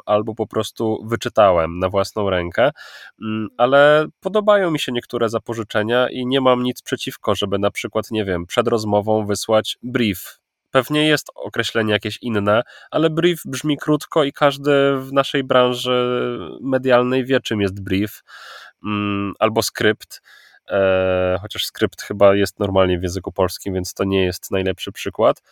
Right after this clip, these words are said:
Ale wiecie, no są takie słowa, które po prostu dobrze brzmią i nam leżą i pamiętajmy, że okej też jest zapożyczeniem, a już piszemy przez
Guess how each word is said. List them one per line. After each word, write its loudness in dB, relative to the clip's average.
Ale 0
wiecie, 0
no 2
są 0
takie 0
słowa, 2
które -4
po -6
prostu -4
dobrze 0
brzmią 2
i -12
nam -2
leżą 0
i -8
pamiętajmy, -2
że 4
okej -2
też -4
jest -4
zapożyczeniem, -2
a 0
już -4
piszemy -2
przez -4